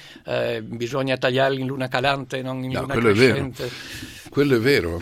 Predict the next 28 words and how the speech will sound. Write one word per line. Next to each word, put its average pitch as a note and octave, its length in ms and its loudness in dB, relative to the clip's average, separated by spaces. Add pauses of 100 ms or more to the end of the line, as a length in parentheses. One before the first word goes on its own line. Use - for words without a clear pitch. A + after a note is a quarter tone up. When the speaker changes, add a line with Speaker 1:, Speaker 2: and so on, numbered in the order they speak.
(160)
Speaker 2:
Eh, G2 280 -8
mi G2+ 140 -2
sono A#2+ 200 -4
tagliato B2 380 -2
la G#2+ 100 0
barba G#2+ 300 0
in G#2 80 -2
luna A#2 300 -4
calante C3+ 500 -4
e - 20 -4
non G#2+ 140 -4
mi G#2 100 -2
cresceva G2 520 -4
più. A2 260 -6
Una D#2+ 420 -6
roba F#2 280 -2
terribile. E2+ 580 0
Speaker 1:
<laughs> - 1000 -10
Beh, D3 160 0
alla C3 120 2
tua C#3 100 -2
età D#3+ 160 0
non D#3 160 2
potranno D3 300 -4
darti C#3 260 2
dello B2+ 160 2
sbarbatello, A#2+ 800 -2
eh? C#3+ 100 -2